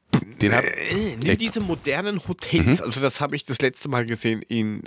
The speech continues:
Speaker 2: Amsterdam bei der Messe. Super modernes Hotel. Aber dann bist du in diesen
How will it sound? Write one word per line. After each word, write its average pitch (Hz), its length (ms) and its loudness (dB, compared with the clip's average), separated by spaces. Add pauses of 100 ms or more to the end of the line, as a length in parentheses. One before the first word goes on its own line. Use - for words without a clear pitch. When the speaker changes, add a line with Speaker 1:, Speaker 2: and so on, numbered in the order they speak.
Speaker 2:
Amsterdam 113 460 -2
bei 90 100 -2
der 78 120 -8
Messe. 76 340 0 (840)
Super 208 440 -2
modernes 139 640 -2
Hotel. 113 380 0 (1600)
Aber 135 580 -2
dann 131 140 0
bist 151 240 -2
du 160 40 0
in 139 60 -2
diesen 117 340 -2